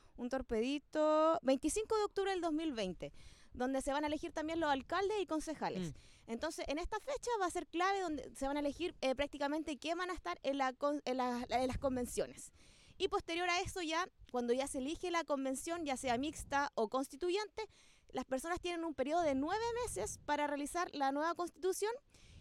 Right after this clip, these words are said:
Speaker 1: y ahí tienen como máximo un periodo de prórroga de tres meses donde ya tiene que estar nuestra nueva constitución
Speaker 2: Redac-,
Speaker 1: lista.
Speaker 2: redactada.
Speaker 1: Redactada, uy. Y después
Speaker 2: <laughs>
Speaker 1: eso, en una ceremonia solemne, se lleva al, al Congreso, Senado y se aprueba y ya estaríamos listos con nuestra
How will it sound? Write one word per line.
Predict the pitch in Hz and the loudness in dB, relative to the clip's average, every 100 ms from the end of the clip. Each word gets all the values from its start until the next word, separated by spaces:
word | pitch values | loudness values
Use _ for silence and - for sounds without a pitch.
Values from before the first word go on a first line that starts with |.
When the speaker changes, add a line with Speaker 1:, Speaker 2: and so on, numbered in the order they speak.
| - - | -12 2
Speaker 1:
y | 381 381 285 | 2 4 2
ahí | 302 | 0
tienen | 330 311 | -2 -2
como | 277 - 269 285 | -4 -2 0 0
máximo | 370 - 370 | 0 -2 -4
un | 359 | -4
periodo | 311 320 | 0 2
de | 320 | 2
prórroga | - 320 349 311 | 2 0 2 4
de | 277 | 2
tres | 254 320 381 | 2 0 2
meses | 427 427 415 | 0 -2 -2
donde | 320 311 | 0 0
ya | 320 302 | 0 0
tiene | 294 277 | -2 -2
que | |
estar | 262 294 294 | -2 -2 -2
nuestra | 285 277 254 | -2 -2 2
nueva | 269 277 | 2 2
constitución | 269 240 233 220 196 | 0 -2 -2 2 6
Speaker 2:
Redac-, | 202 190 | 8 8
Speaker 1:
lista. | 180 - 151 | 4 -4 -4
Speaker 2:
redactada. | 180 185 277 302 | 2 4 4 4
Speaker 1:
Redactada, | 151 139 233 | 4 6 4
uy. | 262 480 554 494 466 349 | 4 4 4 4 4 4
Y | 247 | 4
después | 262 - 302 339 | 2 2 2 2
Speaker 2:
<laughs> | |
Speaker 1:
eso, | 339 320 302 - - - - | 2 -2 -2 -6 -20 -12 -2
en | 254 | 0
una | 277 262 247 247 - | 2 2 2 0 -2
ceremonia | - 240 247 269 254 | -2 0 2 0 0
solemne, | 233 277 415 427 466 440 | 0 4 4 2 -2 -2
se | 311 277 262 | 0 0 0
lleva | 262 262 | 2 4
al, | 247 - 247 | 2 -2 -2
al | 226 226 226 220 214 214 202 | 2 2 2 2 2 0 0
Congreso, | 214 214 277 392 403 381 | -2 2 4 2 0 -4
Senado | 330 359 440 - | -4 -2 -2 -2
y | 320 | -4
se | - 311 | -4 0
aprueba | 254 226 339 349 | 0 2 2 2
y | 302 | 0
ya | |
estaríamos | 277 254 254 254 254 | -6 -6 -4 -4 -6
listos | 262 277 | -6 -8
con | 262 247 | -6 -4
nuestra | 247 247 247 247 | -6 -2 -2 -2